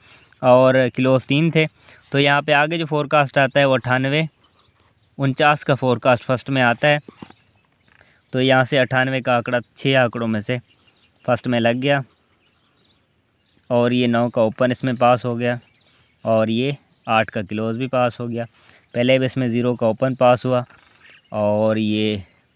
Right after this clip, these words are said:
आठ का क्लोज इसमें पास हो गया। तो इसी तरीके के साथ ये फार्मूला चल रहा है, इसीलिए भी फार्मूला अच्छा है कि इसमें ओपन भी फाइनल हो रहे हैं और क्लोज भी फाइनल हो रहे हैं।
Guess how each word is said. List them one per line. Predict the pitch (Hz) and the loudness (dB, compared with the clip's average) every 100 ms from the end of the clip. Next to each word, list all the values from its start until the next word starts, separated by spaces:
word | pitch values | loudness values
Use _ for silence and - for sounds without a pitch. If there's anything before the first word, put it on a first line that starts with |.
| _ _ _ _ _ _ - | _ _ _ _ _ _ -2
आठ | 117 110 | 0 0
का | 113 | -4
क्लोज | 101 107 117 | -4 -4 -4
इसमें | 120 131 117 | -4 -6 0
पास | 120 120 120 | 2 2 -2
हो | |
गया। | 113 120 117 - - - - 156 | -4 -4 -6 -12 -16 -14 -10 -2
तो | |
इसी | 170 202 | -2 0
तरीके | 190 196 190 196 | 2 2 2 -2
के | 180 | 0
साथ | 170 165 | 2 2
ये | 156 | 0
फार्मूला | 147 143 143 143 135 | 0 0 0 -2 -2
चल | 143 143 | 0 2
रहा | 156 | 0
है, | 156 _ - _ _ - | 0 _ -20 _ _ -6
इसीलिए | 165 202 208 214 | -4 0 2 2
भी | 180 | 2
फार्मूला | 180 175 175 170 160 | 4 4 2 2 2
अच्छा | - 165 | 2 0
है | 160 | 0
कि | 160 | -4
इसमें | - 156 | -4 -2
ओपन | 139 143 165 165 | -2 0 0 0
भी | 151 | 0
फाइनल | 151 156 151 | 0 2 2
हो | 151 | 0
रहे | 156 | 0
हैं | 151 | 0
और | 135 | -2
क्लोज | 131 127 131 123 | -2 0 0 0
भी | 170 190 _ _ _ _ - | -2 -2 _ _ _ _ 0
फाइनल | 143 139 120 | 2 2 0
हो | 107 | -2
रहे | 107 | -6
हैं। | 107 | -8